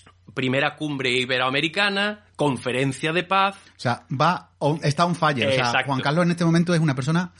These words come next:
Speaker 2: súper respetable.
Speaker 1: Exacto. Yo creo que esta parte sería eso, como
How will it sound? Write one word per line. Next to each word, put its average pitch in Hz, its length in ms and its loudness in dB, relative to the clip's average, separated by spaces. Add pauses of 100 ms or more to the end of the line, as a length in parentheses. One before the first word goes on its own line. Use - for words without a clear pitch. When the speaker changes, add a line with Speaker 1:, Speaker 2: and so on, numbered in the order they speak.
(140)
Speaker 2:
súper 208 420 2
respetable. 117 560 -4
Speaker 1:
Exacto. 117 440 -4
Yo 139 160 0
creo 175 140 -2
que 180 60 -2
esta 165 240 -4
parte 175 300 -4
sería 143 260 2
eso, 156 180 -4
como 113 440 -4